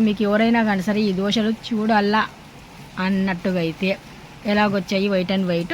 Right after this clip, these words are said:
అది కాక జాలీ జాలీగా అని చూపిస్తే నేను మళ్ళీ నెక్స్ట్ వీడియోలో మీరు ఎవరన్నా కామెంట్ పెడితే అప్పుడు నేను బియ్యం ఎన్ని తీసుకుంటున్నాను,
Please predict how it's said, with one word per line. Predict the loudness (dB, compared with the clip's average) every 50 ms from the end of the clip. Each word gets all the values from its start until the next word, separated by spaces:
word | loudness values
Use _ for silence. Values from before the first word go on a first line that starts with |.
| 0 2
అది | 2 4 4
కాక | 4 2 2 2 2 2
జాలీ | 2 2 2 0 0 0
జాలీగా | 0 0 0 0 0 -2 -2 -2 -2 -2
అని | -2 -2 0 0
చూపిస్తే | -2 -2 -4 -6 -6 -4 -2 -2 -2 -2 -4 -8 -12 -14 -14 -14 -10 -2 2
నేను | 2 4 6 6 6 6
మళ్ళీ | 4 4 2 2 2 2 2 2 0 -2 -6 -10 -16 -12 -6 -4
నెక్స్ట్ | -2 -2 -2 -2 0 2 4
వీడియోలో | 4 4 4 4 4 4 4 4 4 4 2 2 -2 0 2 4 6
మీరు | 6 6 6 6 4
ఎవరన్నా | 4 4 4 6 4 4 2 2 2 2
కామెంట్ | 4 6 6 4 4 2 2 0
పెడితే | 0 0 -2 -2 0 0 2 2 0 -2 -4 -12 -18 -20 -16 -4 0 0
అప్పుడు | 0 2 2 2 4 6 6
నేను | 6 6 4 4 2 2 0 4
బియ్యం | 4 6 6 8 6 6 6
ఎన్ని | 4 4 4 2
తీసుకుంటున్నాను, | 0 0 0 0 0 0 2 0 0 0 0 0 0 0